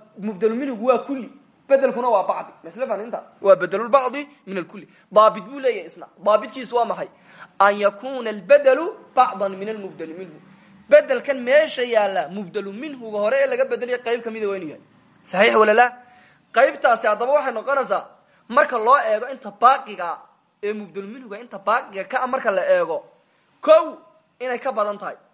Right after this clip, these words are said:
Inuu barhkani badan yahay de. Maaha inuu la siman yahay. Maaha inuu ka yar yahay.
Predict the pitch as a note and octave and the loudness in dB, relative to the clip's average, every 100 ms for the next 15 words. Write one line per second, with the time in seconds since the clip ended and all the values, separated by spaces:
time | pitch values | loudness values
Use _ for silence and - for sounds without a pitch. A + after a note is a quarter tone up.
0 | _ _ _ _ _ _ _ - A3 F#3+ | _ _ _ _ _ _ _ -14 -10 -4
1 | A#3 F#3+ F#3 F#3 G#3+ F#3+ F#3 B2 _ _ | -4 -4 -8 -8 -4 -2 -4 -8 _ _
2 | _ _ _ _ _ _ _ _ _ _ | _ _ _ _ _ _ _ _ _ _
3 | _ _ _ _ _ - E3+ C4 C4+ C4 | _ _ _ _ _ -10 4 6 6 2
4 | C#4 B3 C4 C4 G#3+ A#3+ F#3+ C3+ - _ | -4 -8 -8 -8 -10 -8 -6 -8 -14 _
5 | _ _ _ _ _ _ _ - G#3 C#4 | _ _ _ _ _ _ _ -10 2 4
6 | C4 B3+ C4+ B3 - C4 B3 G#3+ F3+ | 4 2 -6 -12 -12 -8 -8 -6 -8